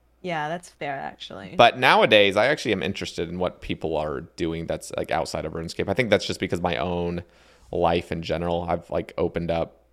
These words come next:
Speaker 2: different hobbies and stuff. Like, I, I care a little bit more about not just RuneScape now, so that's <laughs> healthy.
Speaker 1: That's good. That's
Speaker 2: Yeah.
Speaker 1: good. I,
Speaker 2: <laughs>
Speaker 1: you reckon you'd still be playing this game if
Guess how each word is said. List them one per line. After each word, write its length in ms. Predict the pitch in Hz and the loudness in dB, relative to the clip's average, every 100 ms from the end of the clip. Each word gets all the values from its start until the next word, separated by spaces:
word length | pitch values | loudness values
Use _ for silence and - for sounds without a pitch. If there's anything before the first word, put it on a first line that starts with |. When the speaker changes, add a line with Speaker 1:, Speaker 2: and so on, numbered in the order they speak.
| _ | _
Speaker 2:
different 400 | 82 - 71 - _ _ _ _ _ - | -6 -4 -6 -8 _ _ _ _ _ -6
hobbies 600 | - 76 78 76 76 - | -2 -2 -2 -4 -6 -8
and 340 | - - - _ _ _ _ _ _ | -12 -14 -18 _ _ _ _ _ _
stuff. 440 | - - - - | -10 -2 -2 0
Like, 120 | 90 87 | 0 4
I, 180 | 104 - _ _ _ _ _ - - - | 2 2 _ _ _ _ _ -16 0 6
I 100 | 123 | 8
care 280 | - 147 147 | 10 10 10
a 60 | |
little 200 | 127 131 | 8 8
bit 120 | 131 | 8
more 200 | 107 113 | 8 8
about 460 | 110 104 95 - - | 8 8 8 4 -6
not 280 | 92 92 - | 0 0 0
just 220 | 80 - | -4 -2
RuneScape 480 | 80 71 - - - | -4 -4 -6 -6 -6
now, 240 | - - _ | -12 -12 _
so 300 | - - - _ | -16 -12 -12 _
that's 360 | - - - - _ _ _ _ | -8 -8 -10 -14 _ _ _ _
<laughs> 400 | - - - _ | -20 -20 -20 _
healthy. 320 | - - - | -4 -2 -2
Speaker 1:
That's 220 | 220 - | -2 -8
good. 280 | - 175 170 208 | -14 -12 -12 -12
That's 180 | - - | -12 -8
Speaker 2:
Yeah. 80 | - 1017 - - | -6 -8 -12 2
Speaker 1:
good. 100 | 311 | 2
I, 200 | 214 - - - - | 2 -6 -10 -18 -8
Speaker 2:
<laughs> 720 | 156 - - - - - - | -8 -8 -20 -20 -20 -20 0
Speaker 1:
you 60 | 294 | 2
reckon 260 | 349 415 | 4 2
you'd 160 | 349 226 | 0 0
still 160 | - 233 | 0 2
be 120 | 233 | 0
playing 300 | 185 185 175 | 2 0 0
this 180 | 175 - | -6 -8
game 340 | 101 147 | -8 -8
if 60 | 208 | -8